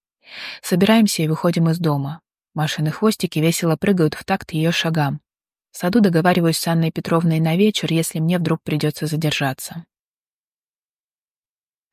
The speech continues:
В офис я прихожу почти вовремя. Здороваюсь с коллегами. Ирония, но я вчера снова переехала. За новый стол. Прохожу к нему и бросаю сумочку.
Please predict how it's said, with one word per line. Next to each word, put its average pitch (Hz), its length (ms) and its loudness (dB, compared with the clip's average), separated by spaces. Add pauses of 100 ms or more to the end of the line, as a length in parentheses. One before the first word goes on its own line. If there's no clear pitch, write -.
(380)
В - 40 -2
офис 220 260 0
я 170 120 0
прихожу 170 380 -2
почти - 360 -4
вовремя. 147 540 -2 (260)
Здороваюсь 170 560 -2
с - 80 -12
коллегами. 147 640 -4 (720)
Ирония, 180 540 2
но 156 120 -2
я 175 160 2
вчера 165 300 -2
снова 175 320 -2
переехала. 147 760 -2 (180)
За 160 180 2
новый 165 280 2
стол. 143 380 -4 (800)
Прохожу 185 420 2
к - 80 -6
нему 208 220 4
и - 20 4
бросаю 170 420 0
сумочку. 151 680 -8